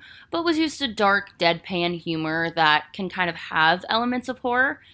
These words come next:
And so he thought he worked well for this film, and clearly he did 'cause it was so good. He said that Ready or Not doesn't take itself too seriously, but is still scary and engaging.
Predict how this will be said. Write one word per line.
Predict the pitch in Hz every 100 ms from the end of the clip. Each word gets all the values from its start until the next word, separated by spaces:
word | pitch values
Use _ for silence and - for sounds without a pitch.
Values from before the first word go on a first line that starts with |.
| - - -
And | 240 247
so | 262 247 -
he | 233 254
thought | 226 202
he | 196
worked | 160 -
well | 156 156
for | 165
this | 147 -
film, | - 254 220 175
and | 165 160 -
clearly | - 196 175 165 156
he | 165
did | 208 226
'cause | - 180
it | 170
was | -
so | 160
good. | 165 220 226 190 - - - _ _
He | 202 233 254
said | 269 233
that | 214 190
Ready | 208 214
or | 226
Not | 208 196 190 -
doesn't | 190 202
take | 220 202
itself | - 190 -
too | 196
seriously, | 190 269 285 269 262 247
but | 220
is | 185
still | - - 196
scary | - - 180 180 180
and | 175
engaging. | 160 156 135 - - -